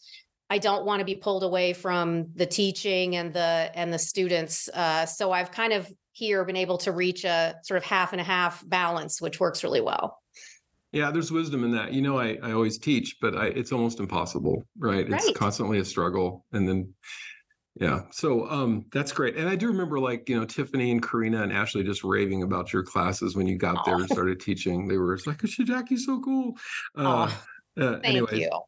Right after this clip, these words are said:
Speaker 2: yeah. Um, so tell us a little bit about your current role, some of the, you know, you've gotten into it some, but some of the crucial things you do in your leadership role, you know, running, you know, helping, like,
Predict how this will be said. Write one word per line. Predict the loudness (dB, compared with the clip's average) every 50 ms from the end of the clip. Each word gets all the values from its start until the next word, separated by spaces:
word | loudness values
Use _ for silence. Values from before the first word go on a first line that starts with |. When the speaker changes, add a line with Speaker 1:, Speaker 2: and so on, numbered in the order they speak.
| -8 -2
Speaker 2:
yeah. | 0 0 2 2 0 -2 -6 -10 _ -6
Um, | -2 0 0 2 2 2 0 -2 -4 -12 -18 _ _ _ -20 -20 -20 -20 -20 -20 _
so | -6 -4 0 0 0 0 -2 -4 -6
tell | -4 -2 0
us | 0 0 0
a | 0
little | 0 2 2 2 2 2 0
bit | 0 0 -2 -2 -4 -6 -8 _ -4
about | -2 0 2 2 0 2 0
your | 0 0 0
current | 0 0 0 0 0 0 0
role, | 0 0 2 0 0
some | 0 0 0
of | 2 2
the, | 2 2 2 0 -2 -6 _ _ _
you | -2 0 0
know, | 2 2
you've | 2 2 2
gotten | 0 0 2 2
into | 0 0 0 -2 -2
it | -2
some, | -2 -2 0 0 0 0
but | 0 -2 -2
some | 0 0 2
of | 2
the | 2 0 -2 -4 -8
crucial | -2 0 0 0 2 0 -4 -2
things | 0 0 0 0 0 0
you | 2 0 0
do | 2 2 0 2 2 2 0 0 -2 _ -18 -20 -20 -20 -18 _ -4
in | -2 0
your | 2 2 2
leadership | 2 0 0 0 -2 -2 -2 -2 0 2
role, | 2 4 4 2 2 0 -4 -4
you | -2 0 0
know, | 2
running, | 2 2 2 2 2 0 0 -2 -4 -10 -16 -10 -4
you | -2 -2
know, | 0 0
helping, | 0 0 0 2 2 2 2 0 0
like, | 0 0 0 -2 -2